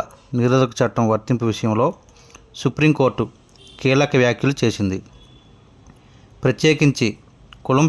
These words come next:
పేరిట వేధించినప్పుడు మాత్రమే ఈ చట్టం వర్తిస్తుంది, అంతే తప్ప కేవలం బాధితులు ఆ సామాజిక వర్గాలకు చెందినంత మాత్రాన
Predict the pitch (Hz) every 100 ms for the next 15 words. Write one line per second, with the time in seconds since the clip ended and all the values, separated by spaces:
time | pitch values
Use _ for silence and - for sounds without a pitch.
0 | 147 131 131 127 113 120 120 127 127 123
1 | 113 120 151 - - 117 113 117 110 120
2 | 151 - - - - - - - _ 135
3 | 156 156 127 147 127 113 - 127 - 113
4 | 107 113 - - 117 113 123 110 - 151
5 | - - - _ - _ - 120 131 143
6 | 110 - 101 95 117 135 147 139 110 -
7 | - - - - - 120 - 123 139 135
8 | 131 123 117 127 123 - - - - -
9 | 123 127 117 113 110 113 117 123 135